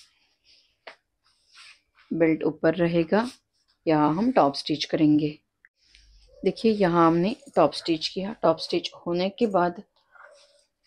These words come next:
ये फ्रंट साइड है तो हम ये तीसरा रनर यहाँ से डालेंगे, एक बार निकालेंगे तो जिपर लॉक हो जाएगी, फिर से रनर डालेंगे।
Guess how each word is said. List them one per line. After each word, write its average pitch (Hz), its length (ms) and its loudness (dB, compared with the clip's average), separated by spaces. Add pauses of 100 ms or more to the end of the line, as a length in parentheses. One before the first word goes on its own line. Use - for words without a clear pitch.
(1040)
ये 202 360 2 (300)
फ्रंट 190 320 4
साइड 202 320 4
है 202 180 -4 (400)
तो 196 80 4
हम 226 340 4
ये 196 240 2
तीसरा 202 480 2
रनर 185 340 0 (520)
यहाँ 165 280 2
से 175 180 -6
डालेंगे, 180 540 2 (840)
एक 208 180 2
बार 208 160 6
निकालेंगे 185 580 4
तो 240 160 0
जिपर 165 360 -2
लॉक 170 320 -2
हो 214 80 2
जाएगी, 240 320 0
फिर 226 180 -2
से 160 180 0
रनर 151 280 2
डालेंगे। 151 500 -2